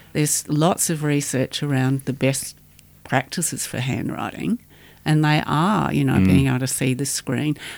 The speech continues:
Speaker 1: or the board. And for, particularly with, for kids that have trouble handwriting, it's not about looking at the board, it's actually about having it on their table as well.
Speaker 2: Yeah,
Speaker 1: So,
Speaker 2: yeah.
Speaker 1: 'cause that, that act of sort of looking at the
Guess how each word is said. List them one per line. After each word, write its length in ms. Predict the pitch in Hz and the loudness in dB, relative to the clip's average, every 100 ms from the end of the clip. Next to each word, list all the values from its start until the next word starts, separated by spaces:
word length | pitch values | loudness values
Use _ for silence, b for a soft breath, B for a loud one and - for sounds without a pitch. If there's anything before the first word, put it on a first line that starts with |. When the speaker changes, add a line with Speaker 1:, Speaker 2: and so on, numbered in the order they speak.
| B | B
Speaker 1:
or 160 | 151 | 6
the 100 | 147 | 6
board. 420 | 135 135 127 135 139 | 4 4 4 4 4
And 260 | - 170 | 4 4
for, 180 | - 185 - _ _ - | 4 -2 -2 _ _ -12
particularly 600 | - 180 233 262 311 269 | -4 2 2 2 4 4
with, 400 | 175 135 - 165 | 4 0 -6 -12
for 260 | - - 175 | -12 -8 -6
kids 340 | - 170 160 | 0 2 4
that 120 | - | 0
have 280 | 160 156 143 - - - | 0 0 -2 -6 -20 -8
trouble 480 | - 156 180 220 190 | 0 2 4 4 4
handwriting, 800 | 151 123 123 82 95 64 - - B B B B | 2 0 0 -4 -6 -6 -4 -6 B B B B
it's 220 | 165 - | -4 2
not 200 | 165 185 | 4 6
about 300 | 226 175 147 | 6 4 4
looking 280 | 143 - 147 | 2 0 -2
at 80 | 143 | 0
the 100 | 127 | -2
board, 360 | 143 151 127 | 2 2 2
it's 180 | - - | 0 -2
actually 320 | 135 - - | -4 -2 -4
about 220 | 143 - 147 | -4 -4 -2
having 320 | 131 131 127 | -2 0 -2
it 100 | - - | -2 -6
on 160 | 131 123 | -2 0
their 140 | 123 | 0
table 500 | - - 131 139 - | -4 0 2 2 0
as 200 | 107 - | -2 -6
well. 360 | - 110 113 156 - | -4 -4 -4 -6 -4
Speaker 2:
Yeah, 280 | - 78 76 - | 2 2 2 -4
Speaker 1:
So, 140 | - | 0
Speaker 2:
yeah. 380 | 80 143 131 131 131 - - - | 4 4 4 2 -4 -12 -20 -20
Speaker 1:
'cause 220 | - 143 131 | -6 -4 0
that, 180 | 143 - - | 0 0 0
that 180 | 135 - - - | 0 0 -12 -6
act 400 | - 143 - - | 0 0 0 -4
of 260 | 139 - | -4 -4
sort 240 | - 139 135 | -8 -4 -4
of 140 | 135 | 0
looking 300 | 143 139 139 | 0 0 -4
at 100 | 139 | -4
the 100 | - | -8